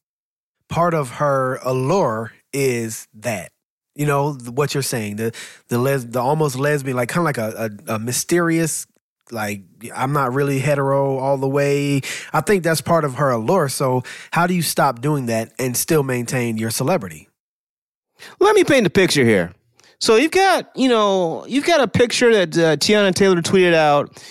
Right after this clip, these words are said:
Speaker 2: She's kinda wearing a sexually ambiguous pinstriped looking suit thing. And she's got Drea Michelle, who, by the way, is married to a, uh, football player Orlando Scandrick. Uh,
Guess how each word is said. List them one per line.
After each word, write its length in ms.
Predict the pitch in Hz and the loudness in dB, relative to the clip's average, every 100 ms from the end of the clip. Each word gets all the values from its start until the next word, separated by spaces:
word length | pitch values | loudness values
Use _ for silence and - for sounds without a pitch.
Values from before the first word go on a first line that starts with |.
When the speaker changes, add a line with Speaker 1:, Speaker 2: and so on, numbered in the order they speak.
| - | -10
Speaker 2:
She's 260 | - 247 247 | -2 0 2
kinda 240 | 240 226 | 2 4
wearing 440 | 185 175 185 180 170 | 4 4 4 4 2
a 100 | 123 | 2
sexually 720 | - 175 170 - 180 175 175 | 2 0 0 0 2 4 4
ambiguous 720 | 131 143 139 165 165 156 143 | 2 2 2 2 4 4 4
pinstriped 680 | - 170 160 151 - 147 139 | 2 2 2 0 0 0 0
looking 340 | 135 135 127 117 | -2 -2 0 0
suit 320 | - 165 - - | 2 2 0 0
thing. 400 | 120 101 104 113 _ _ _ _ _ | 0 2 -2 -6 _ _ _ _ _
And 220 | 139 135 | -2 0
she's 240 | 131 165 143 | 0 0 0
got 420 | 180 175 165 117 | 2 4 2 2
Drea 260 | 127 160 165 | 2 4 4
Michelle, 720 | 139 - 170 151 135 123 113 _ - - | 2 2 4 4 4 2 -2 _ -6 0
who, 80 | |
by 200 | 143 151 | 4 4
the 80 | 139 | 6
way, 140 | 135 127 | 6 4
is 160 | 113 | 4
married 400 | 117 123 127 117 | 2 4 4 2
to 220 | - 113 | 2 4
a, 80 | 107 - | 4 2
uh, 200 | - 107 | 2 2
football 420 | 107 143 113 113 107 | 2 0 2 2 2
player 400 | - 107 104 - - | 2 2 2 0 0
Orlando 360 | 110 110 113 104 | 2 2 2 2
Scandrick. 500 | - 117 110 92 90 _ _ _ _ _ - | 0 -2 -2 -2 -4 _ _ _ _ _ -6
Uh, 480 | 113 110 104 98 | -2 -2 -2 -4